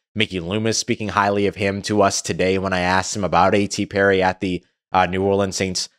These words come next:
Hall of Fame Golf Classic. We heard some good things about Malik Flowers from, um, from, uh, head coach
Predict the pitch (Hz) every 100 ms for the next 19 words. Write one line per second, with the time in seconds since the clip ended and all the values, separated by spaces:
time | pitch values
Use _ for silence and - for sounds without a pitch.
0 | _ - 104 101 - 95 90 82 104 110
1 | - 113 101 101 104 - 92 95 92 98
2 | 92 120 113 117 107 98 104 90 95 95
3 | 90 - 123 120 113 110 - - 113 95
4 | 92 - _ _ - 101 92 82 78 82
5 | _ _ - 123 104 92 90 85 - 98
6 | 120 101 120 107 -